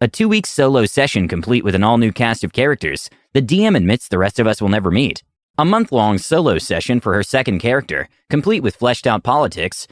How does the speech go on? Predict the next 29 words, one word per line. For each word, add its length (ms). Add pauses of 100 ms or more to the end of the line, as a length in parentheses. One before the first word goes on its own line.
(120)
a 60
full 220
cast 380
of 100
N 120
P 140
Cs 340
that 100
we 140
only 200
meet, 160
like, 220
three 240
of. 240 (520)
Her 140
first 320
character 360
is 100
the 140
only 160
one 180
who 100
can 140
get 100
us 140
out 140
of 80
certain 240
situations. 760